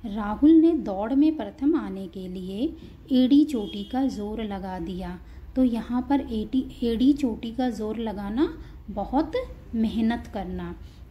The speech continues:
यानी राहुल ने दौड़ में प्रथम आने के लिए बहुत मेहनत की। अब इन मुहावरों का आप अपने वाक्यों में प्रयोग करेंगे।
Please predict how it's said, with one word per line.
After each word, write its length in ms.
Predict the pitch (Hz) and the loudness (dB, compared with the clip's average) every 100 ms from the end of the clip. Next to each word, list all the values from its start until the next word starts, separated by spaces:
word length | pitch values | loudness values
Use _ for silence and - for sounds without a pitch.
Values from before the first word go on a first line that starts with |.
| 220 | -8
यानी 320 | 202 208 294 | -4 4 4
राहुल 480 | 208 185 175 - 269 | 4 -6 -8 2 4
ने 380 | 254 190 214 | 4 2 -2
दौड़ 400 | 330 196 196 233 | 0 0 -2 0
में 260 | 285 269 262 | 2 2 0
प्रथम 380 | 202 - 247 277 | -8 -6 2 2
आने 280 | 196 185 185 | 2 -8 -10
के 220 | 202 185 | -12 -10
लिए 420 | 180 185 262 - - - - - | -8 -4 -4 -4 -10 -20 -20 -14
बहुत 440 | 190 185 233 277 254 | -8 -6 -4 -2 0
मेहनत 580 | 190 170 185 202 285 - 466 - - - | -2 -4 -4 -2 -2 -2 -6 -8 -14 -2
की। 300 | 240 180 160 - - - - 302 | 0 0 -8 -14 -20 -20 -10 -2
अब 160 | 381 | 0
इन 380 | 330 294 320 339 | 0 6 8 8
मुहावरों 560 | 262 - 196 185 190 190 | 6 4 -8 -10 -10 -10
का 380 | - 202 302 - - | -12 -12 -12 -14 -16
आप 400 | 214 277 - - | -10 -10 -10 -10
अपने 480 | 262 - 277 311 359 | -10 4 8 8 6
वाक्यों 540 | 285 226 208 - 226 196 | 2 0 -8 -14 -12 -10
में 380 | 190 220 285 | -8 -4 -6
प्रयोग 680 | - 196 185 202 285 330 - | -6 -10 -8 -4 0 0 -2
करेंगे। 800 | - 185 180 180 180 254 220 160 | -6 -6 -6 -6 -2 0 0 -4